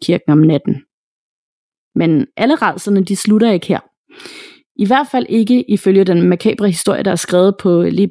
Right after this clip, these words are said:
Castles hjemmeside, fordi, øh, under renoveringer i begyndelsen af nitten hundrede-tallet,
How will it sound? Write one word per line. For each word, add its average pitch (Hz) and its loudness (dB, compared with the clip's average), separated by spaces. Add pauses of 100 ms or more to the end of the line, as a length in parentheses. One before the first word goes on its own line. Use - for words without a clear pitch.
Castles 180 -4
hjemmeside, 262 2
fordi, 226 -2
øh, 196 2 (220)
under 254 0
renoveringer 214 2
i 190 0
begyndelsen 202 -4
af 196 2
nitten 226 4
hundrede-tallet, 214 0